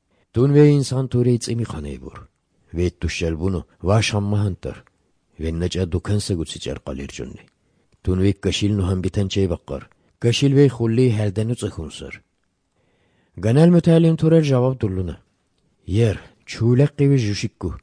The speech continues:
ва цучо ваккасы ганей вексе инсан туран беал хунсы чет куну. Сими чет бурзуча цухуна исәл. Арул ва чет ку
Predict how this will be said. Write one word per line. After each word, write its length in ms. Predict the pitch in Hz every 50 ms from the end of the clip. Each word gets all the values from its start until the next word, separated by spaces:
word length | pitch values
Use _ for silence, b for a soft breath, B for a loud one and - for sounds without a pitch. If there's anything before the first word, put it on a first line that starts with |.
| _ _ -
ва 200 | 90 113 139 147
цучо 320 | - - 147 - 139 135
ваккасы 460 | 131 123 - _ - 104 - - 101 85
ганей 340 | - 92 101 101 92 82
вексе 460 | 76 71 87 107 131 - - - 123 117
инсан 380 | 110 110 95 - 104 101 98 95
туран 300 | - 104 101 107 101 92
беал 280 | 95 95 98 98 95
хунсы 320 | - - 101 98 - 95 87
чет 260 | - - 110 104 -
куну. 240 | - - - - - _ _ _ _ _ _ _ _ _ _ _ _ _
Сими 440 | - - - - - 92 92 107 123
чет 280 | - - 147 139 135 -
бурзуча 520 | 131 127 117 107 90 - - 73 71 - _ _ -
цухуна 520 | - - 80 82 - - 82 80 78 73 69
исәл. 260 | - - 73 67 - - _ _ b b b b b b b b b b b b b _
Арул 340 | - 90 - 104 117 120 113
ва 120 | 107 92
чет 300 | - - - 110 123 - _
ку 300 | - - 123 120 117 -